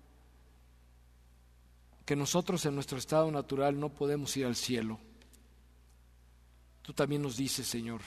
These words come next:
y te levantas de ese lugar y te paras delante de nosotros y nos dices, "Si alguno tiene sed, venga a mí y beba". Gracias, Padre, porque tú ahora para el creyente tienes ese gozo especial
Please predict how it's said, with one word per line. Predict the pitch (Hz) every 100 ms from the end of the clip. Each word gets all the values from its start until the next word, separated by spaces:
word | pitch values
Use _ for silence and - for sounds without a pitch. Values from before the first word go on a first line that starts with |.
| - - - - -
y | -
te | 139
levantas | 139 143 175 170 165 156 131
de |
ese | 147 156
lugar | 135 120 135 139 117 - - - - -
y | -
te | 139
paras | - 185 196
delante | 160 151 160 160
de | 151
nosotros | 135 - 143 143 143 127
y | 131
nos | 131
dices, | 131 131 139 113 - - - - - -
"Si | -
alguno | 139 143 160 156
tiene | 147 147 135
sed, | - 143 127 - - - -
venga | 135 135 127
a |
mí | 127 127 110 98 -
y |
beba". | 98 95 85 - - - - - - - - - - - - - - - - -
Gracias, | 131 151 147 -
Padre, | 147 151 147
porque | 127 113 131
tú | 156 156
ahora | 151 143 135 101 - - - - -
para | 139 135
el |
creyente | 127 135 135 151 160 151
tienes | 151 151 147 147
ese | -
gozo | 131 147 160 175
especial | - 131 - 120 104